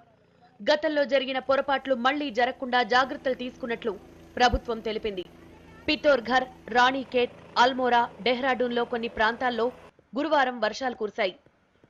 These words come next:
గుప్తకాశీ ప్రాంతంలో భారీ వర్షం కారణంగా సహాయక చర్యలకు తీవ్ర ఆటంకం కలుగుతోంది. రోడ్ల నిర్మాణ పనులు నత్తనడకన జరుగుతున్నాయి.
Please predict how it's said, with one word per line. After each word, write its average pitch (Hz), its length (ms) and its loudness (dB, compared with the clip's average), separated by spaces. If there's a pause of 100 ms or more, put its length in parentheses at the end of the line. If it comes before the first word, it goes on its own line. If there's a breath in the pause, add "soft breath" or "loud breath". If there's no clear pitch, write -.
(160)
గుప్తకాశీ 320 600 -2
ప్రాంతంలో 254 440 -2 (180)
భారీ 277 240 0
వర్షం 240 280 -4
కారణంగా 226 480 0 (540)
సహాయక 269 420 0
చర్యలకు 247 440 -2
తీవ్ర 269 240 -2
ఆటంకం 240 400 0
కలుగుతోంది. 208 480 -6 (680)
రోడ్ల 262 260 4
నిర్మాణ 247 380 -2
పనులు 240 420 0
నత్తనడకన 269 600 -4
జరుగుతున్నాయి. 214 500 -4